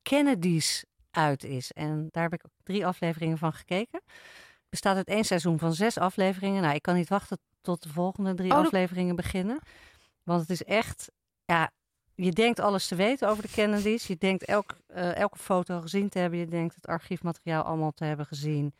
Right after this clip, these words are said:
Speaker 1: Hè, eh, eh, J F K met die kinderen onder zijn bureau. Eh,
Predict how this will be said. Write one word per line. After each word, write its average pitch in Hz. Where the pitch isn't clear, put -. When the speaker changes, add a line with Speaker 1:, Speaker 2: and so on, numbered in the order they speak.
Speaker 1:
Hè, 156
eh, 147
eh, 139
J 151
F -
K -
met 147
die 151
kinderen 147
onder 151
zijn 143
bureau. 147
Eh, 139